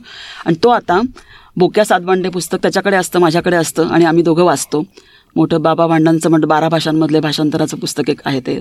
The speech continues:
ते पुस्तक त्याच्याकडे आहे, माझ्याकडे आहे. असे आम्ही कॉमन वाचतो आणि इतका छान तयार झाला आहे. म्हणजे पालकांनी जर प्रोत्साहन दिलं,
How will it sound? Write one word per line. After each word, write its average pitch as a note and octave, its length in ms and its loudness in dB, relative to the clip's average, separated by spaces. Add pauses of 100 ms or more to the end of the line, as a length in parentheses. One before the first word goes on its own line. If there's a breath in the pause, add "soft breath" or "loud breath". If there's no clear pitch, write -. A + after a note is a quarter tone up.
(120)
ते F3 60 -2
पुस्तक D#3+ 380 -4 (180)
त्याच्याकडे D3+ 340 0
आहे, C#3+ 140 -2
माझ्याकडे C#3+ 360 -4
आहे. - 80 -10 (340 loud breath)
असे - 180 0
आम्ही F#3 140 4
कॉमन E3 300 4
वाचतो D#3+ 440 -2 (440 loud breath)
आणि E3+ 100 2
इतका A3 280 0
छान G#3 240 0
तयार F#3+ 200 4
झाला E3+ 180 0
आहे. F3 60 2
म्हणजे F3+ 280 4 (100)
पालकांनी G#3 480 0
जर A#3+ 160 0 (680)
प्रोत्साहन F#3 460 0
दिलं, D#3+ 320 2